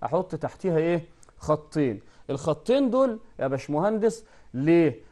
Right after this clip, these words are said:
عشان عندي في مرة تاني هاكتب سبعة وهكتب تمانية. لازم أحط تحت السبعة خطين عشان م-، الصنايعي وهو جاي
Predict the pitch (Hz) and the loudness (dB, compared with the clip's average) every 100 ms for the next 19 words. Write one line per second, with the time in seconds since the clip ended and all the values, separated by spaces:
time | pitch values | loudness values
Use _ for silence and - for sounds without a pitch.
0 | - 120 - 208 190 220 220 202 - - | -6 -4 -2 -2 0 -2 -2 -6 -8 -6
1 | 143 156 196 185 170 196 220 226 - 131 | 0 4 4 4 2 0 0 0 -4 -4
2 | 135 190 - 220 - 247 226 220 247 220 | 0 0 -2 -4 2 4 4 2 0 -4
3 | - - - 120 147 196 180 208 226 269 | -20 -14 -4 -2 -2 -2 0 2 4 4
4 | 220 175 - - - - - 180 254 220 | 2 -4 -10 -20 -20 -16 -2 2 4 4
5 | 160 151 233 226 165 196 - 202 - - | 0 2 2 4 2 2 2 0 0 6
6 | 226 175 151 143 - 156 - 226 262 285 | 6 8 4 4 2 0 2 6 8 6
7 | 320 - - - - _ - 127 143 196 | 2 -6 -20 -20 -20 _ 0 2 4 4
8 | 208 170 165 - 151 143 - 160 220 208 | 4 2 2 2 4 0 0 2 2 4
9 | 165 180 180 160 175 170 | 6 8 8 8 6 6